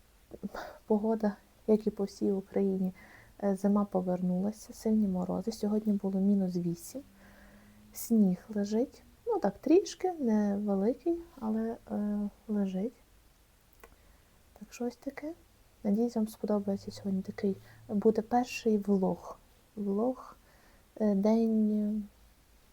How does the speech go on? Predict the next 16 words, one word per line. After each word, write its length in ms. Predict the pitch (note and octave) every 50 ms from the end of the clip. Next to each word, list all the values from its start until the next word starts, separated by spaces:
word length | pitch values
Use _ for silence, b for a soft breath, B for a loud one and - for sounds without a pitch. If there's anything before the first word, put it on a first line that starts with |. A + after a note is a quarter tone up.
| _ _ _ _ _ _ _ _ _ _
не 120 | G#3+ G#3 G3
знаю, 220 | - - E3+ - -
день 240 | G#3 G#3 G3 G3+ G3
Віталіни 520 | G3 F#3+ - G3+ F#3+ F#3 F#3+ F3 F3+ F#3 - _ _ B B B B B B B -
назвемо. 440 | F#3+ F#3+ F#3 - F#3 F#3 G3 G#3 G3 - - - - - - - B B B B B B B B B
Все. 320 | - - - G#3 G3+ G3 G3 - - - - - - - - _ -
Е, 280 | G#3 G3+ G3+ G3+ G3+ G3+ G3+ G3 F#3+ - - - - - - _ - - _
приємного 460 | - - G3+ G3+ G#3 A3 A3 A3 A3
перегляду. 480 | A3 A3 G3+ F3+ F3 F3+ F#3 F#3 F#3+ G3+ - - _ _ _ - - _ _ _ _ _ _ _ _ _ _ _ _ _ _ - - - - - - b b b b b b b b b - - - - - - - - - - - -
Дивіться, 320 | G#3 G#3 G#3+ - - -
яка 200 | G#3 G3 - G#3
в 60 | G3 G3
нас 160 | G3 G3 -
тут 200 | - G#3+ G3+ -
краса. 580 | - - - G3 G3 - - - F#3+ F#3 G#3 - - - - - - - - - b b b b b b b b b b b b b b - - -
Ту-ру-ру-ру. 600 | - - G3+ G3 G3+ G3 G3 G3 F#3+ G3+ G3+ A3